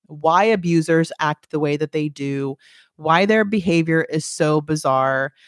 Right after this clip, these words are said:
why it's so selfish and self-centered, you know, and just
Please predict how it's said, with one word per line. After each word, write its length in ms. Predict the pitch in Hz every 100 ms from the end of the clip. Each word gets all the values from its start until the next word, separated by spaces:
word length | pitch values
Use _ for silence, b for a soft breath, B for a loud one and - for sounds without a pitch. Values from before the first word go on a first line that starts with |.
| b b
why 320 | 147 147 156 196
it's 260 | 208 -
so 220 | - 208
selfish 680 | 208 - 175 160 - 170 -
and 140 | 180
self-centered, 960 | - 165 160 - 135 131 - 131 127 139 b b b b _ -
you 160 | 160
know, 540 | 151 139 139 135 135 - -
and 440 | 151 151 147 143
just 300 | 165 151